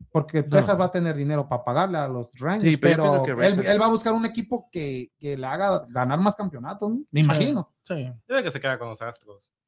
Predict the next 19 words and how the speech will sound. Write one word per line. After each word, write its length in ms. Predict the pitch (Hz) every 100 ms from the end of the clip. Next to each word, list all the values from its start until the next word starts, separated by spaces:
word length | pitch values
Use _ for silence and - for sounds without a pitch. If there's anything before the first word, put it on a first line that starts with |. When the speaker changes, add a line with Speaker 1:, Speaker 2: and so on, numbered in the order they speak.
| _ _ -
Speaker 1:
¿Crees? 360 | 117 143 196
Speaker 3:
Pues 140 | 151 147
esperemos 460 | - 123 175 202
que 100 | 143
Speaker 2:
Ah, 80 | -
Speaker 3:
esté. 140 | 95 107
Speaker 2:
no 100 | 110
Speaker 1:
No, 60 |
Speaker 2:
creo, 380 | 123 - 98 101
Speaker 1:
está-, 160 | 104 -
Speaker 2:
pichi. 140 | 107
Speaker 1:
estaría 360 | 107 101 98 -
bien, 300 | 135 143 190
estaría 340 | 190 131 135
bien. 160 | 139 156
Speaker 2:
Y 40 | 120
el 120 | 120
dinero, 240 | 139 147 143
pues, 120 | 123